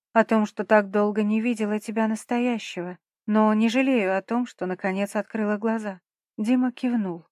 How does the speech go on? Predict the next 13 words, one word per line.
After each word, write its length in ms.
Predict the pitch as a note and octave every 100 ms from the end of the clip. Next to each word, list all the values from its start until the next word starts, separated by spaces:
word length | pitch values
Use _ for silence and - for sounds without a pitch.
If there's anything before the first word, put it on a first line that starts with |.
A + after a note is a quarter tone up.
| _ _ _
«Справедливо. 800 | - - G#3 B3+ A#3 F#3+ E3+ F3+ _ -
Тогда 280 | A#3 A3+ C4+
до 140 | A3+
встречи 400 | - G3+ F#3 G#3+
завтра». 500 | G3 G#3 - - F3 _ _ _ _
До 160 | G#3 G#3
встречи. 560 | - G#3+ G3+ - G#3 - _ _ _ -
Мы 160 | C4+
разошлись, 720 | C#4 G#3+ G3+ - F#3 G3 - -
не 140 | G3
попрощавшись. 960 | G3 G3+ G#3+ G#3 - A3+ - - - _ _ _ _
Странные 580 | - - C#4 D4 G3+ F3
отношения. 800 | F3 G3+ G#3+ - A#3 F#3 F3+